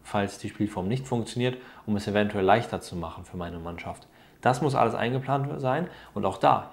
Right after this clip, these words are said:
ich plane mir wieder ein, wo positioniere ich mich als Trainer,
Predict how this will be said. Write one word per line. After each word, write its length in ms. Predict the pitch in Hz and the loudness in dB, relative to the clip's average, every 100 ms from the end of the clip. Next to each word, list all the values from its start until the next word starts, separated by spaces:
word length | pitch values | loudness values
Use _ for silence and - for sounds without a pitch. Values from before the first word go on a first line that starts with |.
| - | -16
ich 180 | - - | -18 4
plane 200 | 107 104 | 6 6
mir 140 | 98 | 4
wieder 200 | 95 101 | 0 0
ein, 160 | 104 117 - - | 0 -4 -8 -14
wo 140 | 107 113 | 0 0
positioniere 640 | 113 104 95 - 104 120 | 2 0 0 0 0 2
ich 100 | 107 | 0
mich 120 | 104 | -2
als 200 | 92 90 | -8 -8
Trainer, 420 | - 104 120 160 | -4 0 0 -2